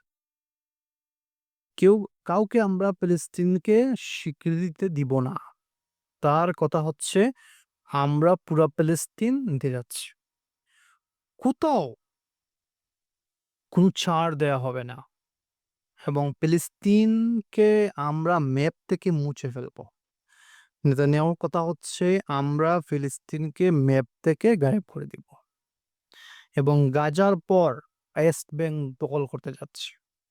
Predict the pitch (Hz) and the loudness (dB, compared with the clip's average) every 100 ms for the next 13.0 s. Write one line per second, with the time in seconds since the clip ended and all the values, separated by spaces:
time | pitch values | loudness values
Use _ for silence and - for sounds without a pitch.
0 | - 220 - 214 262 220 214 220 - 170 | -6 -4 -2 0 0 2 2 2 0 -2
1 | - - 135 127 139 147 147 156 - 147 | -2 -2 -2 0 0 -2 -4 -8 -6 -2
2 | 151 202 185 180 202 196 190 165 - 196 | -2 -2 -4 -2 -2 0 -2 -2 -4 0
3 | 202 202 202 220 151 - _ - - - | 2 2 2 0 -2 -8 _ -20 -20 -16
4 | - 151 156 147 156 202 208 143 151 - | -2 2 2 0 0 2 2 2 0 -2
5 | - 160 185 196 - 240 196 160 - 156 | -4 -2 0 0 0 -2 0 -4 -2 -2
6 | 135 127 135 139 151 156 151 180 - 214 | 0 0 0 0 0 2 2 2 0 -2
7 | 202 202 214 214 196 214 233 208 - 240 | 0 0 0 -2 -2 0 0 0 -2 -2
8 | 294 _ _ _ _ 185 185 - - 185 | -2 _ _ _ _ 0 0 -4 -2 0
9 | 180 180 165 143 143 156 165 147 139 143 | 4 4 4 4 2 0 -4 -8 -8 -8
10 | 135 143 135 - 147 190 139 139 - - | -6 -6 -6 -6 -6 -4 -4 -4 -8 -10
11 | - - - - _ _ _ - 165 _ | -12 -14 -20 -20 _ _ _ -6 -6 _
12 | 180 185 170 156 135 135 123 151 165 | -2 2 2 2 0 -4 -4 -10 -14